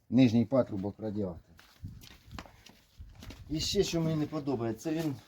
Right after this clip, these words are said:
вчора ми не заводили, позавчора заводили. Ось щось тут потіє солярка. І десь, е, в общем, сходить солярка, в общем, треба дивитися. Сходить солярка, дуже погано заводиться, треба підкачувати.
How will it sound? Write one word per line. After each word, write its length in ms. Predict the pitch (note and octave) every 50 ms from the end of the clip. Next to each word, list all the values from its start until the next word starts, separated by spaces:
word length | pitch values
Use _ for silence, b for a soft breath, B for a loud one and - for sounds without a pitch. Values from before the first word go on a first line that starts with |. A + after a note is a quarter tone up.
| - - - - - - - - - - - - _ _ _ _ _
вчора 280 | - - C#3+ C#3+ C#3+
ми 120 | C#3+ C#3+ C#3+
не 100 | D3 C#3
заводили, 500 | C3+ D#3 E3 F3 F#3+ E3+ C3 A2+ A2 G2+
позавчора 540 | - A#2+ A2+ B2+ B2 - - A#2+ G#2+ G#2 G2
заводили. 440 | G#2 G#2 G2 F#2+ F#2+ F#2 G#2 C3
Ось 100 | D#3 D#3+
щось 220 | - - E3 D#3 -
тут 200 | - D3+ C3+ - - _ _ _ _
потіє 400 | - C#3 C#3+ - - D3 C3+ A#2+
солярка. 600 | G#2+ - C3+ C3+ D3+ F#3 F3 D3 B2 - - F#2+ - - - - - - _ _ _ _ _ _ _ _ _ _ _ - - -
І 200 | - A#2+ C#3 D3
десь, 360 | C#3 C#3+ F3 E3 D#3 - - D3
е, 800 | D3 D3 C#3+ C#3+ C#3+ C#3 C3+ C3+ C3 C3 B2+ B2+ B2+ B2 B2 B2
в 60 | B2+
общем, 260 | C#3+ B2+ - - C#3+
сходить 360 | B2 - - E3 D3+ D3 C#3 -
солярка, 420 | - C#3+ C3 A2 G2 G2 - G#2+
в 40 | G#2+
общем, 220 | G#2 - - A#2+
треба 200 | A#2+ A#2+ A2+ A#2
дивитися. 640 | A2+ A#2 A#2 A2 G2 F#2 - F2+ - - F2+ F#2+ F#2+ -
Сходить 340 | - - - C3+ B2 B2 A#2
солярка, 380 | - C#3+ D3 D#3 C3 B2 A#2+ A2+
дуже 200 | B2+ C3 B2+ A#2+
погано 260 | - B2+ B2 B2 A#2+
заводиться, 500 | A2 C3 C3 C#3+ C3+ B2 A2 - - G#2+
треба 340 | - A#2 A2 G#2+ A2 G#2+ G#2
підкачувати. 720 | - A2 - - - F#2 F2 - - - G2 F#2+ -